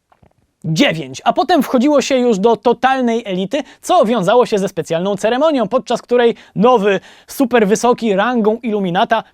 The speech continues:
przywdziewał symbol oka na szczycie piramidy, który zresztą do dziś wielu osobom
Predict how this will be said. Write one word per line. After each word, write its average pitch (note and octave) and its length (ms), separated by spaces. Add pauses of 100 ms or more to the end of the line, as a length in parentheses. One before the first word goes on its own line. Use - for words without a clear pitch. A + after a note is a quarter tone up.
przywdziewał F#3+ 1000
symbol G3+ 760
oka G3+ 380
na E3 140
szczycie - 420
piramidy, G#3 540 (240)
który D4 260
zresztą A#3 560
do E3 200
dziś F#3+ 220
wielu A3 240
osobom A3 380